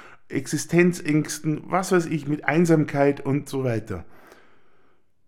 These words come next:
Aber das so zu kanal-, kanalisieren, wie es im Moment passiert, dass man Menschen bedroht,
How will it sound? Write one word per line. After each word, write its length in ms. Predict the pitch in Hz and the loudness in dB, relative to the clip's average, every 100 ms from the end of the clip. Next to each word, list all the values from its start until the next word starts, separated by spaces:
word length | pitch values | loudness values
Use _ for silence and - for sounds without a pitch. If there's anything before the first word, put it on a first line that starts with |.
| _ _ _ _ _ _ _ _ _ _ _ _ | _ _ _ _ _ _ _ _ _ _ _ _
Aber 340 | - 123 123 123 | -2 0 2 0
das 320 | 131 127 - | 0 -2 0
so 140 | 185 | -2
zu 240 | 220 - 180 | 0 -6 -4
kanal-, 480 | 156 139 131 120 113 | -2 0 2 2 0
kanalisieren, 960 | 101 131 123 110 107 107 113 101 - | -2 0 0 0 0 0 0 0 -6
wie 400 | - 104 117 - - - - - | -10 -6 -6 -8 -16 -20 -18 -12
es 520 | - 101 - - - _ _ _ _ _ _ _ _ _ | -8 -8 -8 -16 -20 _ _ _ _ _ _ _ _ _
im 120 | 117 | 0
Moment 440 | 110 104 110 101 | 2 2 2 0
passiert, 680 | - 95 - - 240 170 - | -4 -6 -6 0 0 0 0
dass 240 | 117 104 | -2 0
man 300 | 101 95 95 - | -4 -4 -6 -2
Menschen 640 | 113 175 233 - 185 165 | 0 2 2 0 -2 -2
bedroht, 720 | 123 120 120 127 - - | -4 -4 -2 -2 -4 -12